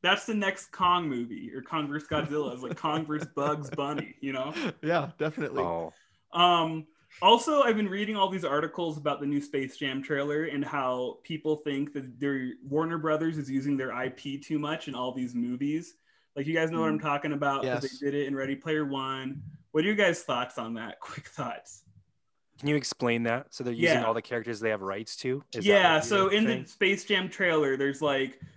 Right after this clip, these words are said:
Speaker 1: you can
Speaker 3: Everybody
Speaker 1: see in the
Speaker 3: was in there.
Speaker 1: background, they got
Speaker 3: Yeah.
Speaker 1: Scooby-Doo and Yogi
Speaker 3: <clears throat>
Speaker 1: Bear and the Flintstones. And then, like, Clockwork Orange, like, weird stuff back there. And, like,
Speaker 4: That's weird.
Speaker 1: and there's all these articles saying that, like,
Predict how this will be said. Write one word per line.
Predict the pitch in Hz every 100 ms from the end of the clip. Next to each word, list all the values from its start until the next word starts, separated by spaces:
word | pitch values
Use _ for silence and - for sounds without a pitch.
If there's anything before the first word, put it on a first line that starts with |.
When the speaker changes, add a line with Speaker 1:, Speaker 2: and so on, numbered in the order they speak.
| _
Speaker 1:
you | 170
can | 113
Speaker 3:
Everybody | 110 175 202
Speaker 1:
see |
in | 147
the | 160
Speaker 3:
was |
in | 156
there. |
Speaker 1:
background, | 151 160 151 147
they | 147
got | 151 151 147 160
Speaker 3:
Yeah. | 180
Speaker 1:
Scooby-Doo | 208 208 175 202 185 156 147
and | 135 127 120 123 - -
Yogi | 170 175 185 151
Speaker 3:
<clears throat> |
Speaker 1:
Bear | 170 156 147
and | 135
the | 135
Flintstones. | - 170 170 - 156 143 135
And | 147
then, | 156 202
like, | 220 175 131 - _ _ _
Clockwork | - 170 175 190 180 170
Orange, | 147 165 165 147 135
like, | 135 135
weird | 147 202 220
stuff | - - 160 156 -
back | 131 117 -
there. | 127 113 117 - - _ _
And, | 143 147 143 139 139 131
like, | 131 131 127 127
Speaker 4:
That's |
weird. | 113 - 120 117 - -
Speaker 1:
and | 160 156 139 - _
there's | 165 160
all | 165
these | 165
articles | 160 143 151 151 147 143
saying | 151 139 135
that, | 131 120
like, | 120 113